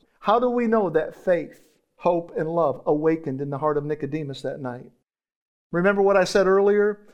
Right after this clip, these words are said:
I said that trying to hide faith, hope, and love was like trying to hide a nine-month pregnancy at the beach. The most prominent evidence that Nicodemus had been transformed by the gospel that night were his future expressions of faith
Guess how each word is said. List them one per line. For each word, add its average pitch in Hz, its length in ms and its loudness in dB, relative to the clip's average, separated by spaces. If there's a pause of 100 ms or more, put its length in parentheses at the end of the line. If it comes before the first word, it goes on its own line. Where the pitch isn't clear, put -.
(140)
I 170 100 2
said 170 260 0
that 160 180 2
trying 202 380 0
to 185 80 0
hide 190 300 0
faith, 180 260 0
hope, 185 220 -4
and 175 140 -6
love 131 400 -4 (200)
was 165 200 -2
like 165 280 -2
trying 165 200 0
to 147 60 -6
hide 156 180 0
a 147 60 -2
nine-month 156 440 -6
pregnancy 156 400 -6
at 139 80 -4
the 147 60 -10
beach. - 440 -8 (800)
The 160 60 2
most 170 240 0
prominent 233 440 0
evidence 143 540 -2 (720)
that 156 160 2
Nicodemus 170 580 0
had 139 120 0
been 143 140 0
transformed 165 600 -6
by 143 100 0
the 147 80 -2
gospel 156 440 -2
that 131 180 -4
night 123 320 -8 (440)
were 160 180 2
his 165 300 -2
future 208 720 -6
expressions - 1040 -12 (600)
of 139 240 -4
faith 156 360 -6